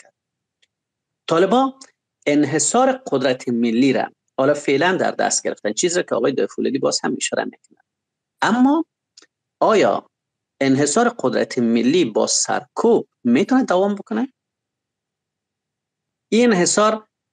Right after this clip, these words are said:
در چارچوب بارها و توجیهات ایدئولوژیک طالبان که حالا فعلاً دارن، برشان سوال رابطه‌اش با ایدئولوژی‌های دیگر، با فکرهای دیگر مطرح کرده. ولی در عین حال مسائل قومی، مذهبی، زبانی و خط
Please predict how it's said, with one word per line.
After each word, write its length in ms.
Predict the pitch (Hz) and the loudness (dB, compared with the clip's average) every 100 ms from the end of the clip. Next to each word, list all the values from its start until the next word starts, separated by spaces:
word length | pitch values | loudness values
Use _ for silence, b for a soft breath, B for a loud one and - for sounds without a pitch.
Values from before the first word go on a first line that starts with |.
| _ _ _ _ - | _ _ _ _ -2
در 140 | 135 | -2
چارچوب 540 | - - 131 131 196 | 0 0 0 2 0
بارها 400 | 147 120 117 151 | 2 2 2 2
و 40 | 196 | 0
توجیهات 560 | - 120 113 123 175 | 0 -4 -2 -2 -2
ایدئولوژیک 720 | 135 117 117 - 113 - 220 - | -4 -8 -8 -6 -4 -2 0 -2
طالبان 480 | - - - - - _ _ | -4 -8 -6 -8 -12 _ _
که 60 | - | -2
حالا 120 | 113 | 0
فعلاً 500 | 117 120 110 104 110 107 | 0 -2 -2 -2 -2 0
دارن، 360 | 110 214 320 - _ _ _ _ _ _ _ | 0 2 0 -2 _ _ _ _ _ _ _
برشان 440 | 123 120 - 202 | 0 0 2 0
سوال 480 | 208 - 127 147 214 | 0 0 2 2 2
رابطه‌اش 600 | 190 120 117 - 220 220 | 2 0 0 0 0 0
با 280 | 190 117 98 | -2 -2 -2
ایدئولوژی‌های 640 | 131 120 117 110 147 214 254 | -2 -2 -2 -2 -2 0 0
دیگر، 320 | 123 110 101 - | -2 -4 -6 -6
با 120 | - 107 | -4 -4
فکرهای 520 | - 104 - 180 208 | -2 -4 -2 0 -2
دیگر 340 | 156 110 120 - | -2 -2 -2 -4
مطرح 200 | - - - - | -12 -12 -16 -20
کرده. 220 | _ _ _ _ _ _ _ _ _ _ _ | _ _ _ _ _ _ _ _ _ _ _
ولی 220 | 117 127 | 0 2
در 220 | 120 117 | 2 0
عین 320 | 117 117 123 | 0 -2 -2
حال 420 | 113 117 226 175 208 _ _ _ _ _ | 0 0 2 0 -4 _ _ _ _ _
مسائل 540 | 123 131 - 127 220 | 0 0 2 2 2
قومی، 580 | 233 - 127 123 180 208 | 0 0 0 2 2 2
مذهبی، 680 | 131 117 - 113 113 185 180 | 2 0 -2 -2 0 0 0
زبانی 640 | 120 120 113 117 131 190 | 0 -2 -2 0 0 0
و 60 | 151 | -2
خط 240 | - 110 | -4 -6